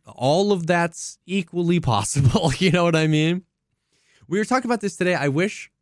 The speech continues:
this is probably another conversation we've had where, like, it would make sense, but they wouldn't do it because the more information we have, the more it reveals how bad things are. But I wish at the after action report, there was just an X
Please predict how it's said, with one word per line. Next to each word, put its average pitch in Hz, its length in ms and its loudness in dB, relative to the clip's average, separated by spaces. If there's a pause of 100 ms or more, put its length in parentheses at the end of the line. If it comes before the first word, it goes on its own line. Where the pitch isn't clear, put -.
(280)
this 175 160 -6
is 226 100 -6
probably 254 400 0
another 139 320 2
conversation 127 480 -2
we've 117 120 -2
had 117 140 -2
where, 117 100 -2
like, 110 240 -4 (260)
it 147 120 -8
would 139 140 -2
make 135 200 -2
sense, 135 320 -4
but 135 120 -14
they 131 80 -4
wouldn't 127 320 -2
do 127 200 0
it 123 120 -2
because 123 240 -6
the 123 80 -4
more 123 180 -2
information 120 480 -4
we 117 120 -4
have, 110 440 -2 (680)
the 123 80 -6
more 120 260 2
it 120 80 -4
reveals 113 540 0
how 110 160 0
bad 107 260 -2
things 143 220 -8
are. 160 180 0 (300)
But 185 100 -2
I 180 80 2
wish 208 360 0
at 165 140 -6
the 151 120 -2
after 151 280 -2
action 131 280 -4
report, 165 400 -4
there 151 100 -4
was 143 140 -2
just 160 240 -2
an 131 160 -2
X - 500 -8